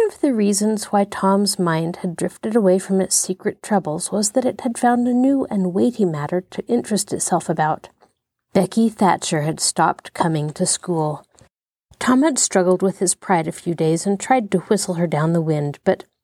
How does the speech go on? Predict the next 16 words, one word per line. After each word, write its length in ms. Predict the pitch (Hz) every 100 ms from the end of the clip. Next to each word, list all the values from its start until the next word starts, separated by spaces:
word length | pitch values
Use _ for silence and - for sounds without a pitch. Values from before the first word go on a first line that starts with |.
| _ -
failed. 500 | 175 156 156 160 - _ _ _ _ _ _ - - -
He 120 | 233
began 340 | 320 247 220
to 100 | 220
find 300 | - 175 175
himself 380 | 185 180 175 175
hanging 500 | - 185 185 196 202
around 300 | 185 165 175
her 100 | 196
father's 420 | - 170 180 180
house 440 | - 160 160 - - -
nights 480 | 160 151 - -
and 160 | 220 196
feeling 420 | - 180 170 180
very 320 | 175 170 165
miserable. 720 | 170 170 165 170 165 170 180